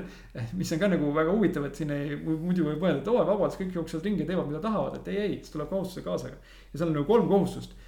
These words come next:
Üks asi on läbipaistvuse kohustus, et sa pead nagu teiste organisatsiooni liikmetega kõiki nagu neid, äh, jagama seda, ütleme, seda informatsiooni, mida sina nagu tead, et noh, et selline,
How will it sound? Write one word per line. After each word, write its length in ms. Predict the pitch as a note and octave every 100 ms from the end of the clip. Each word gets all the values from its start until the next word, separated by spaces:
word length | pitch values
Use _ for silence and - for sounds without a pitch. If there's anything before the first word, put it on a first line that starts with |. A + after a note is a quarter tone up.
| -
Üks 180 | G#3 G#3+
asi 80 | D3
on 60 | D#3
läbipaistvuse 500 | G3 E3 C3+ - C#3
kohustus, 400 | C#3+ C3+ - - - -
et 100 | -
sa 80 | E3+
pead 140 | D3 D3
nagu 120 | C#3+
teiste 300 | C#3+ A3 -
organisatsiooni 460 | D3+ C#3 C3+ G3 E3
liikmetega 380 | F#3 D3 C3 B2+
kõiki 220 | F3+ F3
nagu 220 | C3 B2+ B2+
neid, 300 | C3+ C3 - - - -
äh, 120 | C#3 B2+
jagama 400 | D3 G#3+ F#3+ C#3+ C3
seda, 280 | F3 E3 C3+
ütleme, 260 | C3+ C3
seda 140 | B2 D3
informatsiooni, 560 | D#3+ C#3+ C3 - F3+
mida 160 | C3+ C3+
sina 200 | D#3+ C#3+
nagu 160 | C3 C3+
tead, 280 | D#3+ A#2+ B2+
et 80 | -
noh, 80 | C3
et 120 | B2+
selline, 300 | C#3 C3 C3